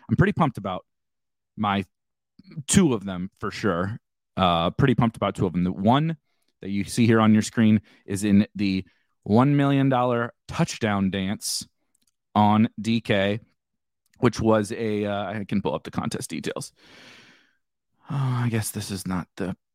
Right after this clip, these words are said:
perfect page for this. Uh,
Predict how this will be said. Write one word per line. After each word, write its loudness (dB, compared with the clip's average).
perfect -8
page -2
for -10
this. -6
Uh, -12